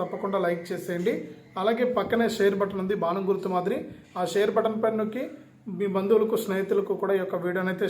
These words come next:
షేర్ చేసేయండి. వారు కూడా మీతో పాటు ఈ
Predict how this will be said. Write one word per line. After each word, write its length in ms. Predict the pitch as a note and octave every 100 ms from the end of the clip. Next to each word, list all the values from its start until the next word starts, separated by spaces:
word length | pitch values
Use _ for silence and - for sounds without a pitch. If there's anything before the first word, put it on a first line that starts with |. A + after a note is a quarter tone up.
| -
షేర్ 180 | F3 E3+
చేసేయండి. 420 | F#3 F3 F3+ F#3 D4+ - - - -
వారు 180 | F#3 G3+ G#3+
కూడా 120 | C4 D#4 - - - F#3
మీతో 220 | G3 G#3+ G#3
పాటు 220 | G3 C4 -
ఈ 20 | G3